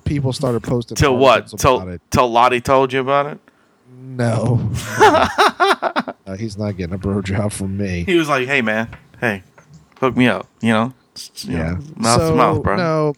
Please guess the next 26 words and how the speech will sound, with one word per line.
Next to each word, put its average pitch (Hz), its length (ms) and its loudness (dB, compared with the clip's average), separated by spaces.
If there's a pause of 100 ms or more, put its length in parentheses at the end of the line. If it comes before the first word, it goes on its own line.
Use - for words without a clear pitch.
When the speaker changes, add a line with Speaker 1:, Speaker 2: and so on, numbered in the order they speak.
Speaker 1:
people, 170 320 -4
people 165 280 -6
keep 147 200 -8
posting 135 280 -4
articles, 123 440 -2
and 170 100 0
it's 175 160 -6
not 196 240 0
just, 143 240 -4
like, 135 220 -2
rinky-dink 117 800 -6 (480)
websites. 143 880 -4 (440)
Uh, 147 60 -4
well, 131 400 0 (160)
I 127 40 -8
mean, 131 180 -4
actually, 131 260 -4
you 120 60 -2
could 117 160 -4
argue 110 280 -4
this 104 220 -6
is 104 140 -4
as 104 100 -4
well. 117 280 -2 (380)
But, 123 300 0
uh, 107 440 -4